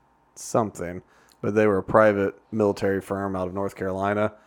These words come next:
They still exist. They just changed their name after getting bad press for a little bit. Um, but, you know, they're, for lack of a better term, mercenaries.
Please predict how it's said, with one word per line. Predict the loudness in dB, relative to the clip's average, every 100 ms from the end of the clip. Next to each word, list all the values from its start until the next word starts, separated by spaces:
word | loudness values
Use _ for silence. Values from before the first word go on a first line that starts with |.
| _
They | 2
still | 8 6
exist. | 6 0 0 0
They | -4
just | -4
changed | -2 -4 -4
their | -10
name | -10 -10
after | -12 -10
getting | -12 -8
bad | -8 -6
press | -6 -6
for | -6 -8
a |
little | -6
bit. | -2 -2 -2 _ _ _ _ _ _
Um, | 4 8 8 4 -2 -14 _ _ _ _ 6
but, | 12 12
you | 12
know, | 8
they're, | 6 2 -4 _ -20 _ _ _ _ _ _
for | 4
lack | 10 10
of | 8
a | -2
better | -2 -4
term, | -8 -10
mercenaries. | -10 -12 -12 -12 -12 -14